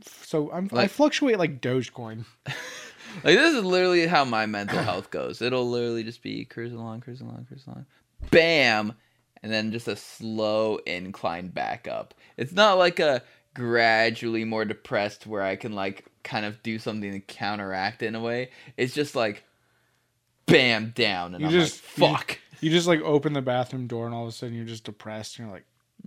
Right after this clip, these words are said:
Speaker 1: "What am
Speaker 2: I
Speaker 1: I
Speaker 2: mean, I
Speaker 1: doing?"
Speaker 2: usually wake up with it. Or I drive to work with it.
Speaker 1: Yeah.
Speaker 2: Or I, uh, wake up to being blocked on all forms of social media by someone I cared about.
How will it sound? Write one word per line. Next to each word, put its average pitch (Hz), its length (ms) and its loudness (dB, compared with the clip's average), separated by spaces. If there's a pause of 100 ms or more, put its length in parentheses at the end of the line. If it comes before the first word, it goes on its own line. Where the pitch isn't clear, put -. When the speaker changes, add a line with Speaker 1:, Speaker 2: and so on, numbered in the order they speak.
Speaker 1:
"What 143 160 -6
am - 40 -4
Speaker 2:
I 76 40 0
Speaker 1:
I 101 60 0
Speaker 2:
mean, 110 180 0
I 107 60 2
Speaker 1:
doing?" 107 100 0
Speaker 2:
usually 107 260 -2
wake 67 300 -6
up - 180 -8
with - 160 -12
it. - 220 -12 (800)
Or 80 100 -6
I 87 80 -2
drive 73 320 -4
to - 100 -14
work 50 240 -12
with - 160 -10
it. - 200 -12 (2500)
Speaker 1:
Yeah. 123 280 -2 (380)
Speaker 2:
Or 95 220 0
I, 62 380 -2 (280)
uh, 53 340 -4
wake 67 300 -6
up 65 180 -6
to - 80 -12
being 64 260 -8
blocked - 400 -8
on 65 80 -8
all 50 160 -10
forms 62 340 -12
of 65 100 -14
social - 380 -10
media 62 380 -10
by - 160 -6
someone 55 280 -12
I 52 100 -8
cared - 280 -10
about. - 420 -8